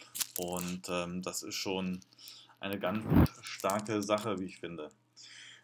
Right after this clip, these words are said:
Gut, dann hoffe ich, es hat euch gefallen. Ähm, genau, wenn ihr einen Kommentar hinterlassen möchtet, äh, freue ich mich immer drüber. Ähm, Kritik und Anregungen könnt ihr alles da gerne reinschreiben.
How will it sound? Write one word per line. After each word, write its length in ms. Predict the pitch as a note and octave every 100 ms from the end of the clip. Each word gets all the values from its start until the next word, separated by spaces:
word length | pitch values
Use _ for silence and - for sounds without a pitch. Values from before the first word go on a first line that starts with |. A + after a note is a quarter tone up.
| - G#2
Gut, 500 | D3 E3 - - - -
dann 360 | A#2+ C#3 C3
hoffe 220 | C#3 C3+
ich, 120 | C3 -
es 120 | -
hat 160 | B2
euch 240 | B2+ A#2 -
gefallen. 640 | - B2 C#3+ D#3+ E3 D#3
Ähm, 560 | B2 A#2+ A#2+ A#2+ A#2+ A2+ - _ _ - _
genau, 180 | G#2 G2+
wenn 140 | A2+
ihr 180 | A#2 A2+
einen 260 | A2+ A2+ G#2+
Kommentar 600 | A2 G#2+ G#2 B2 D3 D3
hinterlassen 560 | C3+ B2 B2 B2 A2+
möchtet, 640 | A2+ A2+ - A2 G#2+ - -
äh, 100 | G#2+
freue 240 | G2+ G#2 G2+
ich 60 |
mich 120 | F#2+ C3+
immer 180 | C#3
drüber. 520 | A#2 A#2+ A#2+ A#2+ A#2+ - - - - _ _
Ähm, 500 | G#2 G2+ G2 G2 G2 - _ _ _ _ _ _ _ _ _ _
Kritik 480 | - G#2+ C#3+ C#3 - - - -
und 380 | G#2+ G2+ G#2
Anregungen 800 | A#2 A#2+ A#2+ A2+ A2+ A2+ A2+ G#2+
könnt 180 | - G#2
ihr 80 | A2+
alles 220 | G#2+ G#2
da 180 | G#2 F#2+
gerne 300 | F#2+ F#2 F2
reinschreiben. 720 | B2+ C3+ B2 B2 A#2+ A#2+ A#2+